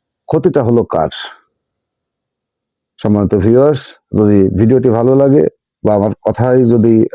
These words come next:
লজিক আপনারা খুঁজে পান, তাহলে অবশ্যই, আহ, লাইক, কমেন্ট এবং শেয়ার করবেন। আর যদি বেশি ভালো লাগে, তাহলে চ্যানেলটিকে সাবস্ক্রাইব করে পাশে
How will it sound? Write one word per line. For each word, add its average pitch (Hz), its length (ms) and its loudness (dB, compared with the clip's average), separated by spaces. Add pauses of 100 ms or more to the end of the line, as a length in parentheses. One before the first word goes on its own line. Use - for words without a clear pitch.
লজিক 127 360 2 (420)
আপনারা 107 340 -2
খুঁজে 131 260 -2
পান, 151 300 -2 (280)
তাহলে 113 200 0
অবশ্যই, 151 540 0 (840)
আহ, 101 280 0
লাইক, 123 240 0 (100)
কমেন্ট 117 320 0
এবং 104 200 0
শেয়ার 107 280 -2
করবেন। 135 440 0 (460)
আর 113 280 0
যদি 123 240 2
বেশি 127 240 0
ভালো 147 220 2
লাগে, 151 280 2 (240)
তাহলে 123 280 0
চ্যানেলটিকে 120 440 0
সাবস্ক্রাইব 135 500 -4
করে 156 140 -2
পাশে 113 220 -6